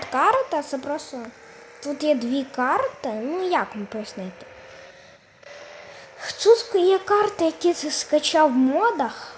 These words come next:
але цю карту я не скачував в модах. Як ти тільки скачуєш Simple Car Crash, то на всіх буде. Во. Вона дуже класна порівняно зі на-,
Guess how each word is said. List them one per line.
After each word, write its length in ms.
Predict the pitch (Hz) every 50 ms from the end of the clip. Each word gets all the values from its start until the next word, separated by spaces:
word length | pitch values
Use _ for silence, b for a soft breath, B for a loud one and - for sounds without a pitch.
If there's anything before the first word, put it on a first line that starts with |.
| -
але 300 | - 247 262 285 302 294
цю 180 | 285 - - 339 -
карту 340 | - 370 339 339 - - 339
я 100 | 330 330
не 140 | 311 311 311
скачував 540 | - - - 262 233 - - - 226 220 233
в 20 |
модах. 400 | 277 339 403 415 392 320 - - B B B B B B
Як 100 | 302 311
ти 300 | - - 381 349 330 320 311 - - -
тільки 280 | - 349 330 - - 294
скачуєш 500 | - - 302 294 294 294 - 269 262 -
Simple 480 | - - - - 294 285 269 277 277 262 -
Car 160 | 285 269 262 262 - - -
Crash, 280 | 277 311 349 440 466 - - - - - - - - - -
то 120 | - 302 311
на 140 | 330 349
всіх 340 | 349 - - - 294 254 233 220 226 202 208
буде. 240 | 226 226 214 202 180 - - - - - - - - - - - - - - - -
Во. 400 | 269 285 285 302 285 254 208 196 240 - - - - - - -
Вона 120 | 285 233
дуже 440 | 370 440 403 381 403 349 302 277 254 - -
класна 580 | - 285 302 392 622 640 - - 466 339 277 247 -
порівняно 680 | 247 262 302 349 381 392 370 349 339 320 302 302 285
зі 120 | 262 294 320
на-, 220 | 302 269 220